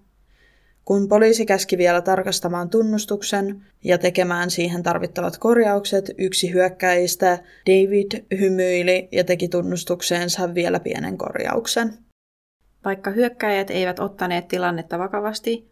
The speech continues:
Speaker 2: Floridan A and M yliopiston opiskelijat ja muut afrikan amerikkalaiset kyllä ottivat. Kun oppilaat kuulivat uutisen Betin hyökkäyksestä ja neljän valkoisen miehen pidättämisestä,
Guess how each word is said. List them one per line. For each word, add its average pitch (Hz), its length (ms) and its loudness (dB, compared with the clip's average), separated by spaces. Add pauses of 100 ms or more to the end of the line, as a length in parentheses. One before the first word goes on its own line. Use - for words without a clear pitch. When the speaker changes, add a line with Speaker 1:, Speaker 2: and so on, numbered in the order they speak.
Speaker 2:
Floridan 185 440 -2
A 180 560 -2
and 185 100 0
M 185 40 -4
yliopiston 175 680 -4
opiskelijat 165 640 -4
ja 185 60 -4
muut 220 280 -4
afrikan 180 420 -4
amerikkalaiset 170 760 -4
kyllä 160 320 -2
ottivat. - 480 -10 (600)
Kun 185 140 -2
oppilaat 208 460 -2
kuulivat 196 500 2
uutisen 185 520 -2
Betin 180 320 -4
hyökkäyksestä 190 840 -4 (360)
ja 180 60 -2
neljän 185 340 0
valkoisen 175 520 0
miehen 175 340 -2
pidättämisestä, 185 840 -2